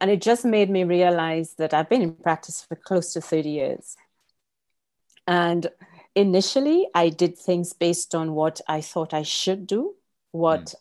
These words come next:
Speaker 1: um, the world told me was the traditional Western medicine way. And I, I followed. I was a good girl
Speaker 2: <laughs>
Speaker 1: and I followed the, the rules. And sometimes we have to make our own rules.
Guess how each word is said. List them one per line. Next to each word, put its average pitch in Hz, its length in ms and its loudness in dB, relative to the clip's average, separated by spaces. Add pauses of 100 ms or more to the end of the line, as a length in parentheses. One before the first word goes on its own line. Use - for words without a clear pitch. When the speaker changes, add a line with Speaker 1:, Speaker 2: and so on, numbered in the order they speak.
(140)
Speaker 1:
um, 156 140 -6
the 160 120 0
world 160 320 0
told 165 280 -2
me 156 220 -6
was 156 320 -8
the - 120 -12
traditional 156 760 -8
Western 160 500 -4
medicine 156 500 -6
way. 208 280 2
And 160 160 -2
I, 156 120 -4
I 151 100 -2 (120)
followed. 156 320 -4
I 160 80 2
was 170 140 0
a 208 40 4
good 240 200 2
girl 233 340 4 (400)
Speaker 2:
<laughs> - 440 -10
Speaker 1:
and 170 140 2
I 170 100 4
followed 180 480 6 (220)
the, 165 260 -6
the 170 200 0
rules. 214 580 2 (880)
And 202 220 -2
sometimes 254 1000 -2
we 220 120 0
have 214 340 -2
to 226 100 -4
make 214 260 -2
our 202 240 2
own 208 200 0
rules. 208 720 -8